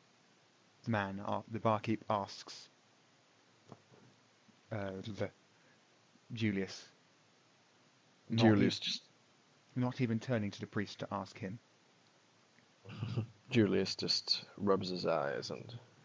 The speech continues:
Speaker 2: with his other hand, digs into his belt pouch,
Speaker 1: Mm-hmm.
Speaker 2: producing, uh, three tin pieces.
Speaker 1: The ma-, the barkeep smiles to you,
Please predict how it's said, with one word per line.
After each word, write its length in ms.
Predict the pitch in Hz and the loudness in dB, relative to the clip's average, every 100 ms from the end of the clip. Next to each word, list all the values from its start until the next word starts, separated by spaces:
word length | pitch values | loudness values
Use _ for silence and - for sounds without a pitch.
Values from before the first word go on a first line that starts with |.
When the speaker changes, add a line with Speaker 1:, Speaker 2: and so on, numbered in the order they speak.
| - - - | -20 -10 2
Speaker 2:
with 120 | 101 | 4
his 160 | 101 104 | 6 8
other 220 | 110 104 | 10 10
hand, 420 | 110 110 117 113 104 | 8 6 4 0 4
digs 280 | 107 107 117 | 4 2 -4
into 260 | 110 117 | -2 0
his 180 | 113 110 - _ _ - - | -2 -4 -14 _ _ -18 -2
belt 320 | 113 110 101 - | 4 4 2 -6
pouch, 520 | - 101 - - - _ _ 110 | -8 -8 -10 -12 -12 _ _ -10
Speaker 1:
Mm-hmm. 220 | 101 139 - | -8 -8 -4
Speaker 2:
producing, 640 | 95 98 98 - 90 90 - _ _ _ _ _ _ _ _ _ | -2 -2 -2 -4 -8 -10 -18 _ _ _ _ _ _ _ _ _
uh, 80 | - 156 - - _ _ _ _ _ _ - | -10 -10 -14 -20 _ _ _ _ _ _ -10
three 320 | - 117 107 | 6 8 8
tin 240 | - 101 - | 6 -6 -10
pieces. 540 | - - - - - - - - - _ _ _ _ _ - - _ - | -12 -12 -14 -16 -20 -20 -20 -20 -20 _ _ _ _ _ -20 -20 _ 0
Speaker 1:
The 80 | |
ma-, 180 | 120 147 - | 4 4 2
the 200 | 135 127 | -4 0
barkeep 480 | 147 160 - 147 - - | 2 2 2 0 0 -12
smiles 600 | - 151 135 110 120 - | -2 2 2 2 -4 -8
to 120 | 113 | -8
you, 160 | 117 | -6